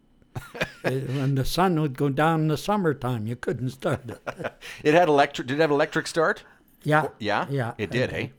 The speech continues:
Speaker 2: did. It did. That was not a good car. <laughs>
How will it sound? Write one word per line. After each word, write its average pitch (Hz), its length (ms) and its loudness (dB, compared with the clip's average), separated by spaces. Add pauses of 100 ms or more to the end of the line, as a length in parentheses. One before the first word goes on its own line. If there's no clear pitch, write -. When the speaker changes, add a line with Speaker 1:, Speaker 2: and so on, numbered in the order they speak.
Speaker 2:
did. - 40 -18
It 117 140 -14
did. 107 200 -12 (300)
That 139 220 -16
was 117 160 -4 (100)
not 131 280 0
a 101 60 -8
good 110 300 -8
car. 101 380 -14 (120)
<laughs> 131 1000 -6